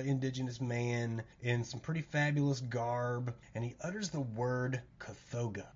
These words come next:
before he really loses his shit. And as the, the scene ends, you know, we, we, we see the statue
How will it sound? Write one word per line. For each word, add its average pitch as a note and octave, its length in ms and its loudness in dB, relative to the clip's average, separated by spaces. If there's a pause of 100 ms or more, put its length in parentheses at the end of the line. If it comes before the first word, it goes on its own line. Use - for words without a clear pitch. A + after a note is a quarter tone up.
before D#3+ 260 10
he C#3 60 8
really C3+ 300 10
loses G#2+ 360 2
his F#2 140 -2
shit. F#2+ 360 -2
And A#2 100 -2
as B2+ 180 4
the, B2+ 80 0
the B2+ 220 -2
scene G#3+ 280 2
ends, D#3 540 6 (180)
you C#3 60 2
know, C3+ 100 6
we, C#3+ 180 4
we, D#3 400 2
we D#3 100 2
see F3 160 0
the C#3+ 100 2
statue D#3+ 840 4